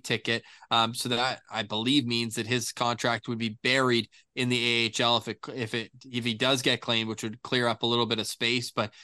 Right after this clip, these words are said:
um, yeah, I think, uh, Elliot Friedman reported the other day, it's not so much a matter of, you know, fitting him in under the cap as it is agreeing to terms on a contract. So that has to be the first step. You can be over the cap, uh, in preseason. Other teams like the Toronto Maple Leafs need to find ways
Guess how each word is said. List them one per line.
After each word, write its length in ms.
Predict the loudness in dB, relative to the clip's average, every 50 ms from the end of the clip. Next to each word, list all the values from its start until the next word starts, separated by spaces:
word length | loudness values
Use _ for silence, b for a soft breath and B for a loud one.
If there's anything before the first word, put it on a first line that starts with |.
| B B B B 0
um, 480 | 4 4 6 4 4 2 0 -4 -8 _ _
yeah, 180 | 0 2 4 4
I 120 | 4 2
think, 320 | 2 0 -2 -2 0 -2 -2
uh, 260 | 0 0 0 -2 -2 -2
Elliot 260 | 0 2 2 0 0
Friedman 320 | -2 -4 -2 -2 -2 -2 -2
reported 460 | -2 -2 0 0 2 2 2 0 0
the 100 | 0 0
other 160 | 0 0 0
day, 240 | 0 2 2 2 2
it's 180 | 0 -2 -2
not 240 | 0 0 0 0 -2
so 220 | -2 2 2 2 4
much 240 | 4 2 2 0
a 40 | -2
matter 380 | -2 0 0 0 0 0 0 0
of, 160 | 0 -2 -4 b b b b
you 100 | _ -2
know, 280 | 0 0 0 0 -2 -6 -12
fitting 360 | -8 0 0 2 2 2 0
him 120 | 0 0
in 140 | 0 2 2
under 160 | 2 0 0
the 100 | 0 -2
cap 360 | 0 0 2 2 2 0 -2 -4
as 180 | -4 -2 -2
it 100 | 0 2
is 180 | 2 2 2 0
agreeing 420 | -4 -4 -2 -2 -2 -2 -2 -4
to 100 | -6 -8
terms 480 | -8 -6 -4 -2 0 0 0 0 0 2
on 140 | 2 2 2
a 100 | 0 -2 b b b _ _
contract. 600 | 2 4 4 4 2 2 2 2 2 2 -2 -2
So 220 | 0 0 0 0 b b b b 0
that 160 | 2 2 4
has 180 | 2 0 0
to 60 | 0 0
be 60 | 0
the 80 | 0
first 320 | 0 0 2 2 2 2 2
step. 300 | 2 2 2 2 0 -2
You 80 | -2
can 120 | 0 0 0
be 180 | 2 2 4 4
over 180 | 4 4 4
the 100 | 2 0
cap, 360 | 0 0 0 0 0 0 -2 _ 0
uh, 200 | 0 2 2 2 0
in 180 | 0 -2 -4 -2
preseason. 640 | 0 0 0 2 0 0 -2 -2 0 0 0 0
Other 200 | 0 0 0 -2
teams 340 | -2 -2 -4 -4 -4 -2 -2
like 120 | -2 -2 -2
the 60 | -6
Toronto 300 | -2 2 2 4 4 2
Maple 300 | 2 0 -2 -2 0 -2
Leafs 200 | -2 -2 -2 -4
need 140 | -6 -6 -6
to 60 | -4
find 280 | -2 0 0 0 0
ways 320 | -2 0 0 2 0 0